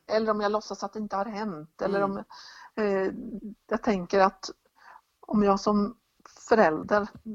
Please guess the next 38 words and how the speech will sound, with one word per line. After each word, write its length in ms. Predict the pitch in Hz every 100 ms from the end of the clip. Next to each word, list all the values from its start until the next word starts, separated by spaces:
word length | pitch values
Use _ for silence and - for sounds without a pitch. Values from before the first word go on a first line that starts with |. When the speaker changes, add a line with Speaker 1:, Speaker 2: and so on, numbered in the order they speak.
| - -
Speaker 1:
för 80 | 214
det 60 |
började 420 | 202 214 175 175
vi 80 | 202
ju 120 | 202
i, 200 | 165 - 214
det 160 | 220
här 200 | 180 160
Speaker 2:
Mm. 220 | - - -
Speaker 1:
att 140 | 202
man 140 | 190 190
har 260 | 175 170 175 190
ett 80 |
barn 420 | - 214 180 165 165
med 140 | 170
N 100 | 165
P 60 | -
F. 160 | 160 - - _ - - - - -
Eh, 580 | 208 180 180 185 175 -
och 360 | - 190 175 175 - _ - -
släktmiddagar 1200 | 226 254 - 202 185 170 160 190 208 214 196 196 _
Speaker 2:
Mm. 220 | 240 226 -
Speaker 1:
är 500 | - 196 165 165 170 - -
ett 160 | 202 -
otyg. 640 | 196 - - 277 214 - - _ _ -
För 320 | - - 220
det 100 | 220
Speaker 2:
Mm. 100 | 190
Speaker 1:
blir 200 | 196 175
alldeles 440 | - 208 180 185 -
för 80 |
svårt 340 | 185 - 330 -
för 80 | 240
mitt 180 | 180 -
Speaker 2:
Ja, 40 |
Speaker 1:
barn. 240 | 180 - 202 - _ -
Speaker 2:
samma 220 | - 185 247
här. 100 | 196